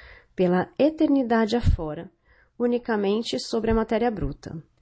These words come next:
Como não se poderia conceber que um monarca terreno,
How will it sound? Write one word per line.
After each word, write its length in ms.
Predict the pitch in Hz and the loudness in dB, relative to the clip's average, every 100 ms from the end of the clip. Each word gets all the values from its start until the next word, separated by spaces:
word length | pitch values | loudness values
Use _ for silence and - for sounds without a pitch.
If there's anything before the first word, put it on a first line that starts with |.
| _ _ _ _ - | _ _ _ _ -4
Como 300 | 208 214 220 | 2 4 4
não 220 | 226 262 | 4 2
se 160 | 320 302 | 0 0
poderia 540 | 247 226 190 185 180 | 2 2 2 2 0
conceber 760 | 180 175 - 180 170 180 208 | 0 -2 -2 -4 -4 -4 -4
que 200 | - - | -8 -4
um 140 | 196 190 | -2 0
monarca 680 | 196 190 175 170 196 - 247 | 0 0 0 -4 -4 -6 -6
terreno, 720 | - 202 156 165 156 196 | -4 -4 -2 -2 0 -2